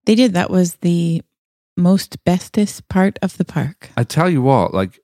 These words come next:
Speaker 2: I get why people like mountaineering.
Speaker 1: Pardon?
Speaker 2: Well, I get why people like mountaineering.
Speaker 1: <laughs> Do tell. <laughs>
Speaker 2: It's kind of fun to be at the top of a mountain.
Speaker 1: Yes.
Speaker 2: I just like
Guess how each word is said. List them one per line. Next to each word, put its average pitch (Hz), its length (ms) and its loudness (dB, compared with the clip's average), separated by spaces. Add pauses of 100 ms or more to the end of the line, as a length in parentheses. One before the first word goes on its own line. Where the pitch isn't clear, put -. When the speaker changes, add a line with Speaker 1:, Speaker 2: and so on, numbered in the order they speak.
(200)
Speaker 2:
I 107 160 2
get 131 320 0
why 139 140 2
people 110 260 -2
like 95 240 -2
mountaineering. 95 760 -2 (1120)
Speaker 1:
Pardon? 175 340 -2 (320)
Speaker 2:
Well, 120 180 2
I 117 120 2
get 113 180 0
why 107 140 0
people 104 240 -4
like 92 120 0
mountaineering. 95 880 0
Speaker 1:
<laughs> - 20 -12
Do 170 200 0
tell. 170 420 0
<laughs> 196 60 2 (1600)
Speaker 2:
It's - 140 -10
kind 185 160 2
of 143 80 0
fun 165 180 2
to 139 60 0
be 123 80 2
at 95 60 0
the 101 80 -4
top 107 260 0
of 101 80 -2
a 104 60 -4
mountain. 120 420 -2 (840)
Speaker 1:
Yes. 147 440 0
Speaker 2:
I 131 200 2
just 156 240 0
like 107 260 2